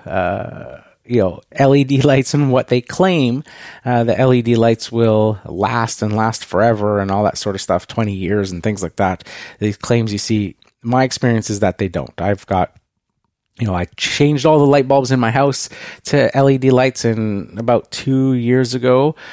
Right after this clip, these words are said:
uh, or so, and I've got ones that have, uh, at least two or three of them now,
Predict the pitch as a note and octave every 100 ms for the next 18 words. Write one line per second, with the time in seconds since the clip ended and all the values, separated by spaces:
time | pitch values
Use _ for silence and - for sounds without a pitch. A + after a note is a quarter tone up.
0 | - - A2+ - C3 - D3+ D#3+ A#2 A2
1 | A2 G#2+ A#2+ - G2 A2 B2 A2+ A2 A#2+
2 | B2 B2 - A2 G#2 B2+ - - D3+ C#3
3 | - D#3 C#3+ B2 A#2+ G#2 B2 B2+ G#2 C3